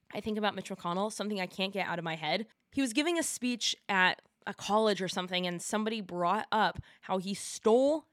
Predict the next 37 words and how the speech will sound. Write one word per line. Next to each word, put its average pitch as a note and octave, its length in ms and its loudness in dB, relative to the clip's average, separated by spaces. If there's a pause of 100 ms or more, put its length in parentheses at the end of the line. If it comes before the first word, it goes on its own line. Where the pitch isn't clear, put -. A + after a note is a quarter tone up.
the G#3 100 -4
Supreme B3 680 -2
Court - 480 0
seat - 500 -8
from G#3 260 -2
Obama. G3+ 540 2 (840)
And G3 520 2
they F#3+ 220 0
said, F#3+ 400 6 (100)
this G3 280 -2
was G3+ 80 -6
before G#3 440 0
Ruth G3 200 0
Bader F3 200 -2
Ginsburg D#3+ 440 -10
died. - 260 -8 (480)
They F#3 140 -2
said F3+ 340 4
if - 180 -4
something G3 440 -2
would F#3 140 -2
happen A#3 500 2
and F3+ 160 -4
there E3+ 140 -2
was D#3+ 440 -4
a E3+ 460 -4 (260)
seat - 500 -6
available G3+ 420 2
on A3+ 180 0
the F#3 60 -2
Supreme F#3+ 340 -2
Court - 400 -2
in F#3 80 -6
the F3 100 -2
last E3+ 300 -6
couple F3+ 260 0
months E3+ 400 -4